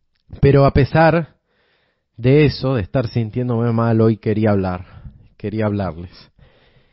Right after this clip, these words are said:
porque es una semana muy complicada, una semana muy complicada para los argentinos por el resultado de la elección del domingo pasado en la provincia de Buenos Aires,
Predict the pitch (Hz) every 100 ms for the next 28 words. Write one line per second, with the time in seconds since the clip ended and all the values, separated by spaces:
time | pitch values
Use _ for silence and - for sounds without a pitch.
0 | _ _ - 117 110 113 139 120 - 110
1 | 117 117 113 104 95 87 _ _ _ _
2 | _ _ _ _ 117 123 113 104 95 -
3 | 107 95 101 - 98 92 87 - _ _
4 | _ _ _ _ _ _ _ _ 110 120
5 | 107 92 117 113 113 120 117 110 - 120
6 | 110 104 95 92 95 98 104 98 113 110
7 | 110 - - - _ _ _ _ _ _
8 | _ _ _ - 107 92 98 - 98 107
9 | 104 104 104 98 95 98 95 - 107 98
10 | 98 95 92 95 98 95 90 104 98 92
11 | 87 87 92 90 - 92 90 90 - 104
12 | 107 104